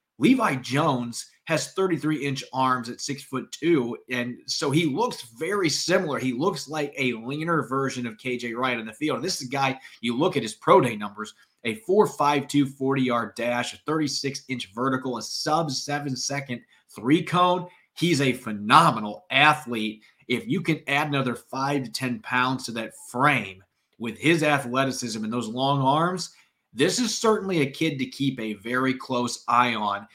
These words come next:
And on the offensive side of the ball, at the quarterback position, Levi Lewis was signed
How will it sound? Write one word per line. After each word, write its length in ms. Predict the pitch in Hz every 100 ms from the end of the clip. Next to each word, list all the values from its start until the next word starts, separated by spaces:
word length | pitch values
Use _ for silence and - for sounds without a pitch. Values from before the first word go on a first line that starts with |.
| -
And 100 | 127
on 80 | 135
the 160 | 131 135
offensive 540 | 180 233 220 165 139
side 280 | 113 147 143
of 80 | 131
the 60 | 117
ball, 440 | 110 123 120 110 - _ -
at 80 | 135
the 80 | 135
quarterback 540 | 190 233 214 190 190
position, 440 | 143 143 139 127
Levi 320 | 123 143 139 131
Lewis 360 | 127 127 123
was 160 | 123 107
signed 400 | 123 120 117 113